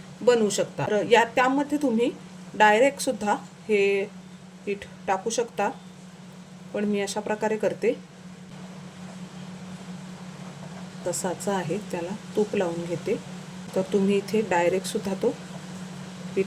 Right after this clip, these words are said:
टाकून करू शकता, पण मला अशी पद्धत सोपी वाटते म्हणून मी अशा प्रकारे करते. प्रेस करून घ्यायचं. तर, अ, हा आहे ना, या मोदकासाठी जेव्हा साचा वापरतो ना,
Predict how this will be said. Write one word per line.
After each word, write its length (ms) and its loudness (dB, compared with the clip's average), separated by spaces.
टाकून 260 2
करू 200 6
शकता, 380 -2
पण 60 -4
मला 280 0
अशी 200 0
पद्धत 580 -4
सोपी 340 4
वाटते 400 4
म्हणून 180 0
मी 140 0
अशा 240 -2
प्रकारे 360 -2
करते. 560 -6
प्रेस 260 -4
करून 240 -2
घ्यायचं. 360 -6
तर, 200 6
अ, 280 6
हा 120 4
आहे 180 8
ना, 160 4
या 200 8
मोदकासाठी 680 2
जेव्हा 220 0
साचा 420 4
वापरतो 520 4
ना, 140 0